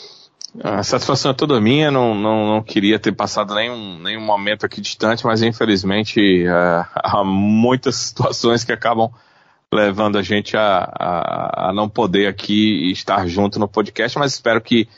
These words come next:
a gente já esteja, assim, junto no próximo, na próxima semana, já comentando a próxima prova e, e assim por diante, não fiquemos mais distantes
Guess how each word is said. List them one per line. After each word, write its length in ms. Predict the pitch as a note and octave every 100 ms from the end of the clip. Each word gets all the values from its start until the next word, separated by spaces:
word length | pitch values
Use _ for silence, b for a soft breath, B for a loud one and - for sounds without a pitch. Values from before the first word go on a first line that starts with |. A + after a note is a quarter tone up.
| b b -
a 80 | F#2
gente 380 | A2 G#2+ -
já 140 | G#2+ A#2
esteja, 440 | A2+ - A#2 B2+
assim, 300 | A2+ - A2+
junto 360 | G2+ G#2+ A2 - -
no 200 | G#2 G#2
próximo, 560 | G#2 G#2 - G#2+ G#2 G2
na 120 | F#2+
próxima 300 | G#2 G#2+ G#2+
semana, 720 | - F2 G2 A#2+ G#2+ F#2+ F2+ b b b
já 120 | - F#2+
comentando 400 | G#2+ G2 G#2 G2+
a 60 |
próxima 360 | - G2+ - F2+
prova 760 | F#2+ G2 A#2+ B2+ A2+ A2+ G#2+
e, 460 | G2+ G2 F#2+ F#2+ F#2
e 60 |
assim 260 | F#2+ - A2
por 180 | - G#2
diante, 380 | G2 G2 G#2+ -
não 140 | G#2+
fiquemos 420 | - A2 G#2 G#2
mais 340 | G2+ G2+ G#2 - b b b -
distantes 760 | A2+ A2+ - A2 G#2 - -